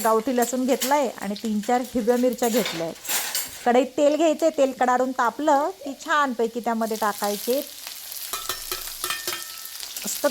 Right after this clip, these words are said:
गावठी लसूण टाकायचं आहे. छानपैकी लाल तांबडासर कलर आला की छानपैकी त्यानंतर त्यामध्ये टाकायची हिरवी मिरची. हिरवी मिरची पण छानपैकी परतू द्यायची आहे चांगली. ते बघा, तडतड कशी उडते आहे.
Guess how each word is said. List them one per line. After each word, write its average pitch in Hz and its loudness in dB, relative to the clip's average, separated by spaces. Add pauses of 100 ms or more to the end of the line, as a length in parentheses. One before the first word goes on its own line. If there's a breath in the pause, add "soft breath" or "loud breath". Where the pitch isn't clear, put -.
गावठी 233 2
लसूण 247 2
टाकायचं 175 -2
आहे. 165 -2
छानपैकी 220 2
लाल 202 2
तांबडासर 214 -2 (160)
कलर 220 4
आला 262 0 (840)
की 220 -6 (140)
छानपैकी 208 -2
त्यानंतर 196 0
त्यामध्ये 190 0
टाकायची 180 -2
हिरवी 359 0
मिरची. 220 -4 (500)
हिरवी 226 2
मिरची 226 0
पण 285 -4
छानपैकी 269 -2
परतू 247 -2
द्यायची 226 2
आहे 208 0
चांगली. 196 -4 (400)
ते 190 -4
बघा, 180 -6 (200)
तडतड 214 0
कशी 220 -4
उडते 196 0
आहे. - -6